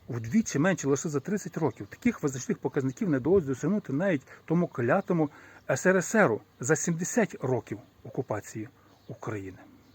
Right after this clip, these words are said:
Тож, е, верховенство права не є панацеєю для України, хоча, звичайно, воно є бажаним для нас і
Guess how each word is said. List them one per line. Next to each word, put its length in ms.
Тож, 280
е, 380
верховенство 480
права 400
не 160
є 140
панацеєю 600
для 140
України, 540
хоча, 280
звичайно, 440
воно 220
є 200
бажаним 520
для 160
нас 320
і 200